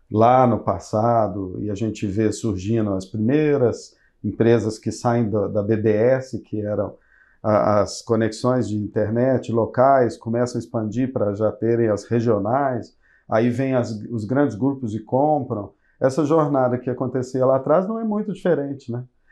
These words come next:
E você vê, assim, lá atrás foi isso, era o começo da internet. Depois, você vê, por exemplo, recente, a inteligência artificial generativa.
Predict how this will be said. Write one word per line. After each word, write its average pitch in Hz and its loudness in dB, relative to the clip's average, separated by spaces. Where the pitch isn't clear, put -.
E 120 4
você 151 2
vê, 151 2
assim, 127 -2
lá 143 4
atrás 156 0
foi 220 0
isso, 131 -2
era 113 0
o 117 -6
começo 139 -2
da 143 0
internet. 120 -2
Depois, 120 0
você 117 -2
vê, 117 2
por 113 -2
exemplo, 107 -2
recente, 143 -2
a 113 4
inteligência 123 0
artificial 123 2
generativa. 147 -2